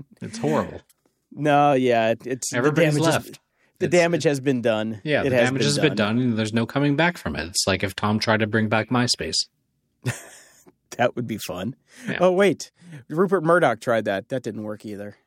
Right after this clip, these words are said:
Speaker 1: Yeah.
Speaker 2: So I guess, I, so I guess, yeah, we could say that Elon Murdoch Twitter.
Speaker 1: Yes, we could.
Speaker 2: Okay, 'cause we do have precedent. We do have precedent. All right.
Speaker 1: We do. Um,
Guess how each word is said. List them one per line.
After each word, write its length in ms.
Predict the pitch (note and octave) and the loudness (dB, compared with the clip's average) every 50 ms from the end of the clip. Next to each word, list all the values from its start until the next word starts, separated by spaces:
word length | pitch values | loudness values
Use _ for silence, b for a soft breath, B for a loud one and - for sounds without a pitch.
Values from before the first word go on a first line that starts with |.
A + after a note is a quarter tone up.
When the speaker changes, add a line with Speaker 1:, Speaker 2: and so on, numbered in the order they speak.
| _ _ _ _ - | _ _ _ _ -10
Speaker 1:
Yeah. 180 | - C3 A2+ - | -8 -8 -6 -4
Speaker 2:
So 100 | - - | 0 2
I 100 | G3 B3+ | 2 2
guess, 200 | B3+ F4 F#4 C#4 | 4 2 0 0
I, 280 | - C#4 C#4+ D4 - B3 | 2 2 2 2 2 0
so 180 | - - C4+ C4 | 2 2 4 4
I 100 | C4 B3+ | 4 2
guess, 200 | A3+ D4 C#4+ C#4 - - - - | 2 2 0 0 -2 -6 -8 -10
yeah, 280 | - G3 G3 A#2+ B2 F#3+ | -8 -6 -4 -4 -2 -4
we 260 | F#3+ E3 F#3 G#3+ G#3+ | -4 -4 -2 -4 -4
could 300 | - - A3+ C4+ C#4 B3+ | -2 0 0 0 0 0
say 220 | - - G#3+ G#3 G3+ | -2 0 2 2 2
that 180 | E3+ E3 C#3+ - - | 2 0 -2 -2 -4
Elon 460 | G#3 B3 A3+ F#3+ E3 D#3+ D#3 D3 C#3 | -2 0 2 2 4 4 2 2 2
Murdoch 480 | C#3+ F3 G#3+ A3 E3 A#2 G#2+ G#2+ A#2+ - - - - _ _ _ _ _ _ _ _ _ _ - | 2 2 0 2 2 0 0 0 -4 -6 -12 -20 -20 _ _ _ _ _ _ _ _ _ _ -10
Twitter. 400 | - G#3+ A3 G3+ A2+ D#2 E2 - _ _ _ _ _ _ _ _ _ - | -4 -2 0 0 0 -2 -8 -12 _ _ _ _ _ _ _ _ _ -2
Speaker 1:
Yes, 180 | D3+ A#2 - - - - - _ _ _ _ _ _ - | -2 0 0 0 -2 -2 -4 _ _ _ _ _ _ -10
we 80 | C3 A#2 | -10 -10
could. 260 | - - - - - _ _ _ _ _ _ _ _ _ - | -8 -8 -12 -12 -14 _ _ _ _ _ _ _ _ _ -12
Speaker 2:
Okay, 260 | G2+ - - C#3 C3+ B2 | -8 -2 0 0 0 2
'cause 160 | - E3 D3+ | 0 0 0
we 80 | F#3+ | 2
do 100 | F3+ A#3 | 2 4
have 180 | G3 G#3+ G#3+ - | 4 4 4 2
precedent. 400 | - B3 C#4+ C4+ - C#3 A2+ A#2+ | 0 0 0 0 -2 -4 -6 -6
We 80 | C#3 C#3+ | -6 -6
do 100 | D#3+ D#3+ | -4 -4
have 140 | D#3+ D#3 _ | -6 -6 _
precedent. 480 | - G#2+ G2+ - - - F#2 - - _ - | -8 -8 -8 -8 -10 -14 -14 -16 -16 _ -12
All 60 | C#3+ D3 | -10 -6
right. 160 | B2 F#2+ F#2 | -4 -4 -2
Speaker 1:
We 100 | G#2+ A2 | -2 -2
do. 160 | G2 F2+ F2 - _ _ b b b b b b b b b b b b b b - | -4 -4 -8 -10 _ _ b b b b b b b b b b b b b b -4
Um, 680 | B2+ C3+ C3+ C#3+ D3 D3 D3 D3 C#3+ C#3+ C#3+ C3 | 0 2 4 4 6 6 4 4 2 -2 -6 -10